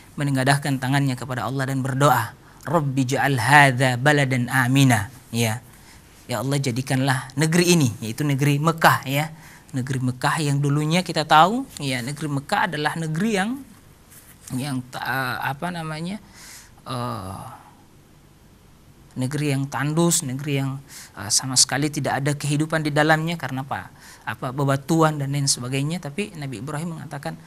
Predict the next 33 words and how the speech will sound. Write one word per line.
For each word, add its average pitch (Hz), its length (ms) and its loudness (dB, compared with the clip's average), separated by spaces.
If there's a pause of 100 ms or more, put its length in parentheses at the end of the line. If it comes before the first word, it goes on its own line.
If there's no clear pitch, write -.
(500)
"Rabbi 156 320 0
ja'al 131 240 -2
hadza 131 400 -2 (480)
baladan 131 480 0
amina." 117 480 0 (300)
Bahkan 127 260 -2
dalam 127 240 0
surah 135 240 -2
Ibrahim, 156 400 4
Ustaz, 170 160 -4
ya, 208 240 0 (480)
surah 147 160 -6
Ibrahim 151 400 -4
Allah, 202 400 -6
eh, 170 160 4
Nabi 170 240 -2
Ibrahim 202 480 0
meminta, 214 560 4 (160)
ya, 165 240 -4 (240)
agar 185 240 2
didahulukan, 214 720 2 (720)
ya, 147 240 -8 (160)
atau 165 320 -2
meminta 202 400 0
terlebih 185 320 0
dahulu 208 480 2
negeri 202 480 0
yang - 80 -6
aman 185 320 6
kepada 139 320 -4
Allah, 143 320 -2
ya, 139 160 0
sebelum 185 480 2